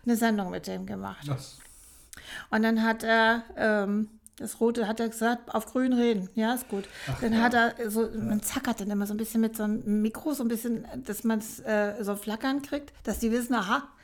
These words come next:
Speaker 1: geht jetzt an. Und dann haben wir so ein bisschen flackern, eine Sekunde Zeit und dann macht man das Mikro auf, ist rot, dann kann man aber im Gr-
Speaker 2: Ja.
Speaker 1: Prinzip schon
Speaker 2: Ja.
Speaker 1: hören. Und dann drückt man grün, wenn der reden soll.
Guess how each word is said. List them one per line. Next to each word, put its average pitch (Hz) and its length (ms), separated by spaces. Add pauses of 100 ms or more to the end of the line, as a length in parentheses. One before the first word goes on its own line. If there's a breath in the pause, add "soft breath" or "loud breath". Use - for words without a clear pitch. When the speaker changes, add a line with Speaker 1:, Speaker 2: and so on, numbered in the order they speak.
(240 soft breath)
Speaker 1:
geht 226 200
jetzt - 240
an. 233 220 (380 loud breath)
Und 226 100
dann 233 120
haben 240 80
wir 233 60
so 226 80
ein 220 40
bisschen 220 220
flackern, 269 320
eine 240 100
Sekunde 214 400
Zeit 262 280
und 240 80
dann 247 120
macht 233 180
man 233 120
das 226 60
Mikro 233 240
auf, 233 220
ist 247 220
rot, 285 340 (240)
dann 226 160
kann 254 200
man 254 140
aber 233 200
im 226 120
Gr- - 200
Speaker 2:
Ja. - 80
Speaker 1:
Prinzip 240 400
schon 220 180
Speaker 2:
Ja. 160 60
Speaker 1:
hören. 175 260 (380 loud breath)
Und 240 120
dann 254 120
drückt 285 260
man 240 120
grün, 330 260
wenn 294 160
der 262 140
reden 226 260
soll. 156 300